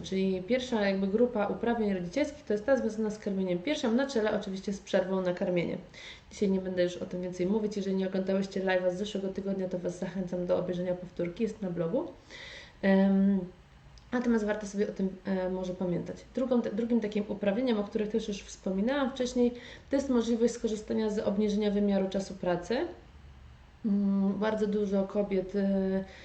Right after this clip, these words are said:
po powrocie z urlopu macierzyńskiego czy wychowawczego trochę się obawia, że tak, takiego skoku na główkę, takiego skoku na głęboką wodę, że po prostu od razu przyjdę i od razu będę musiała cały etat pracować.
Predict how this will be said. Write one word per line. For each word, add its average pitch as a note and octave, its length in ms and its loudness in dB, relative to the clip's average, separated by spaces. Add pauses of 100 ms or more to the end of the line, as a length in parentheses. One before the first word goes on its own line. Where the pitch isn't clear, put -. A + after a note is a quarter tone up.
(400)
po G#3 120 2
powrocie G3+ 640 2
z F#3+ 380 0
urlopu F#3+ 640 2
macierzyńskiego F#3+ 880 0
czy F#3+ 140 -4
wychowawczego F#3 880 -2 (380)
trochę G#3+ 240 -2
się - 160 2
obawia, G#3 420 4
że F#3+ 160 0
tak, G3 160 0 (200)
takiego G3+ 340 -2
skoku - 360 -2
na G3+ 120 4
główkę, F#3+ 340 -2
takiego F3+ 340 -4
skoku G#3 280 -4
na G3 120 2
głęboką F#3+ 500 0
wodę, F3 340 2 (640)
że G3+ 220 6
po A3 100 0
prostu G#3 240 -2
od G3+ 100 2
razu A3+ 240 2
przyjdę A3+ 400 2
i G#3 160 4
od G3 120 2
razu G#3+ 300 0
będę G#3 220 0
musiała G3 260 2
cały G3 260 0
etat F3+ 240 0
pracować. - 460 -8